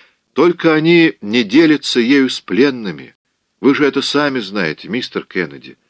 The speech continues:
Вы говорите так, просто чтобы меня успокоить.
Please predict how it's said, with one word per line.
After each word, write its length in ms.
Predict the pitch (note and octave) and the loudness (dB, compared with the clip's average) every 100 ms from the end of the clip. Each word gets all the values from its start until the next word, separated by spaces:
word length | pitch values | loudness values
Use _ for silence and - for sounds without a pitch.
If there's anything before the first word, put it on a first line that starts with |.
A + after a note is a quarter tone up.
| _ _ - | _ _ 0
Вы 120 | D#3 | 2
говорите 500 | D3+ D#3 D#3 D#3 D3 | 4 4 4 2 0
так, 320 | D3+ D3 - _ _ _ - | -2 -4 -6 _ _ _ -2
просто 340 | B2 C#3 - | -2 0 -2
чтобы 300 | - C#3 B2 | 0 0 0
меня 240 | B2 B2+ | -2 -2
успокоить. 800 | B2 - A2 G2+ A#2+ G2+ C#2 - | -4 -6 -8 -6 -2 -2 -2 -10